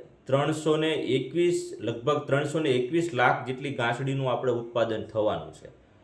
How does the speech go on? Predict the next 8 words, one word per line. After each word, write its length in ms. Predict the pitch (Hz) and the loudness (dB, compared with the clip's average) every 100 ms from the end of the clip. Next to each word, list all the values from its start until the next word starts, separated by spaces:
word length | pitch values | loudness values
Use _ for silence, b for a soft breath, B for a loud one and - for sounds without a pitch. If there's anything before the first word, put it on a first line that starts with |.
| - - | -20 -4
એમાંથી 760 | 127 151 160 165 170 170 - - - | 2 4 4 6 6 6 4 -2 -6
આપણી 280 | 120 160 170 | -4 2 4
પાસે 340 | 170 151 170 | 6 4 4
જરૂર 460 | - 123 127 160 170 | 2 4 6 6 6
છે 460 | 165 165 165 - | 4 4 4 -2
ત્રણસો 680 | - - _ 143 156 165 175 | -14 -20 _ 2 2 4 2
ને 120 | 170 | 2
સત્યાવીસ, 880 | 165 190 190 - 208 180 - - - | 2 0 -2 8 10 10 6 -2 -10